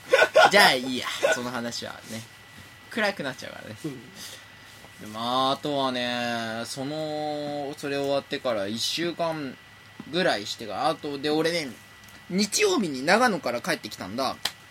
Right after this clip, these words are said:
Speaker 1: 二十六日から二十、あ、じゃあ二十七から二十九日までの三日間、
Speaker 2: うん。
Speaker 1: 二泊三日で、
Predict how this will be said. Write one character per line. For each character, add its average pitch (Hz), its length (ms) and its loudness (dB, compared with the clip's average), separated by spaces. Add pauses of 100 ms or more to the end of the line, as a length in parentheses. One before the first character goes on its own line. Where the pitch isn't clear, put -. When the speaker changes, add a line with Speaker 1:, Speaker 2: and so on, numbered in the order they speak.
(560)
Speaker 1:
二 208 220 2
十 196 220 2
六 120 200 -4
日 127 220 -6
か 120 100 -6
ら 98 120 -8
二 131 200 -6
十、 117 320 -6
あ、 131 80 -8
じ 143 100 -2
ゃ - 20 0
あ - 20 -4
二 214 240 -2
十 139 400 -4
七 170 300 0
か 82 180 -10
ら 139 220 2
二 117 200 -6
十 107 180 -8
九 160 140 -10
日 123 220 -8
ま 85 140 -14
で 82 80 -14
の 85 80 -14
三 107 120 -10
日 147 220 -2
間、 65 140 -10
Speaker 2:
う - 20 -16
ん。 98 200 -12
Speaker 1:
二 123 60 -6
泊 131 220 -10
三 92 100 -12
日 104 220 -14
で、 104 240 -8